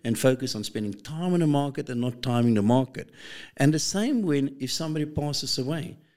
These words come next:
The same if somebody gets a dread disease or critical illness. Or even if you as financial advisor took over the portfolio too late where compound interest couldn't kick in. Now the person must go on retirement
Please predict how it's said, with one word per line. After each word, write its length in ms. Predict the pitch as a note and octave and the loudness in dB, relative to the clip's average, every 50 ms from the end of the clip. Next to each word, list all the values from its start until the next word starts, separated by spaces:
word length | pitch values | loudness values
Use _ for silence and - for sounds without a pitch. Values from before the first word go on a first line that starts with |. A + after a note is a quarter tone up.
| _ _ - | _ _ -2
The 80 | - A#2 | 0 0
same 320 | - - F#3 G3+ G#3 G3 | 0 0 0 -2 -2 -2
if 160 | D#3+ D3 - | -4 -6 -6
somebody 280 | - E3 D#3+ E3 E3+ D#3 | -6 -6 -6 -6 -6 -6
gets 220 | D3 C#3+ - - | -8 -8 -6 -6
a 40 | B2+ | -6
dread 280 | A2 G#2+ A#2 B2+ C3+ C3+ | -4 -2 0 0 0 0
disease 340 | C3 A#2 A#2+ C3+ C3 - | -2 -2 0 0 0 0
or 80 | A#2 A2 | 0 -2
critical 440 | - - B2+ B2+ - C3 A2+ - B2+ C#3 | -4 -2 -4 -2 -2 -4 -4 -2 0 2
illness. 260 | D3 B2 E3 - - - - - - - - | 2 2 0 -2 -6 -12 -14 -20 -14 -6 -2
Or 140 | D3+ D#3+ D#3+ D#3+ | -2 -2 0 2
even 380 | - C#4+ C#4+ A#3 D#3 C3+ B2+ C3+ - | 4 2 4 4 2 0 0 -2 -2
if 180 | C3+ G#2+ G2+ B2 | -4 -4 0 2
you 100 | D#3+ F3+ | 2 2
as 80 | E3 - | 2 0
financial 360 | D#3 C#3+ C#3+ D3+ D3 - D3 | -2 -2 -2 -2 -2 -4 -6
advisor 320 | B2+ A#2+ C3 D3 C#3 C3+ C3 | -6 -4 -4 -4 -4 -4 -6
took 300 | F#2+ - D3+ D3+ - - | -6 -6 -8 -10 -8 -2
over 340 | - C#3+ C#3+ C3+ C#3 C3+ B2+ - - - - - - - - - _ - | 0 0 2 2 0 -2 -4 -6 -12 -16 -16 -14 -14 -16 -18 -10 _ -4
the 80 | - | -4
portfolio 560 | A#2 - C#3 C3+ - - - E3 E3 D#3 C#3+ | 0 4 4 4 4 2 -2 0 0 0 0
too 280 | C3 C3 C3+ - G#3 G3 | -2 -2 -2 0 0 2
late 440 | C3+ C3+ D#3+ A3 B3+ A3 C#3 - - | 2 4 4 4 2 2 0 -2 -2
where 120 | C3 B2+ | -2 -2
compound 420 | B2+ - D#3+ D#3 D3+ D#3+ D#3+ D#3+ - | 0 0 -2 -2 -2 -2 -4 -4 -6
interest 320 | D3+ C3 - C#3 - - | -8 -8 -6 -6 -6 -6
couldn't 200 | - C3 B2+ B2 | -6 -6 -6 -6
kick 200 | - G3 G3 - | -8 -10 -6 -2
in. 140 | A3+ F3 C#3+ | 0 2 4
Now 140 | A#2+ B2 C#3 | 4 4 2
the 80 | D3 | -2
person 340 | - - D3+ C#3 A#2+ C#3+ C#3 | -2 -2 -2 -2 -2 -4 -6
must 160 | C3+ C3 - | -6 -6 -6
go 80 | - C3+ | -6 -6
on 100 | B2 A2+ | -4 -4
retirement 680 | A2+ A2+ - - E3+ G3+ G#3+ G#3 E3 C3 A#2+ C3 | -4 -4 -2 -2 -2 0 0 0 0 0 0 -2